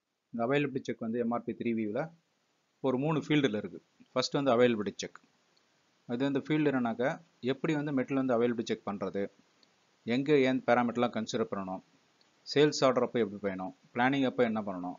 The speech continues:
ப்ரொடக்ஷன் அப்போ என்ன செய்யணும், டெலிவரி அப்போ எப்படி இந்த availability check பார்க்கணும்னு சொல்றது தான் இந்த availability check இருக்கு. இது வந்து மாஸ்டர் ஷெட்யூலர்,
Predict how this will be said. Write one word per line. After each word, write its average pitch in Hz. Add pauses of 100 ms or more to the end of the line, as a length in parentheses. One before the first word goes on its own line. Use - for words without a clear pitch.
(120)
ப்ரொடக்ஷன் 131
அப்போ 120
என்ன 110
செய்யணும், 95 (140)
டெலிவரி 135
அப்போ 120
எப்படி 131 (280)
இந்த 117
availability 117
check 110
பார்க்கணும்னு 104
சொல்றது 95
தான் 160
இந்த 117
availability 107
check 95
இருக்கு. - (720)
இது 117
வந்து 127
மாஸ்டர் 117
ஷெட்யூலர், 104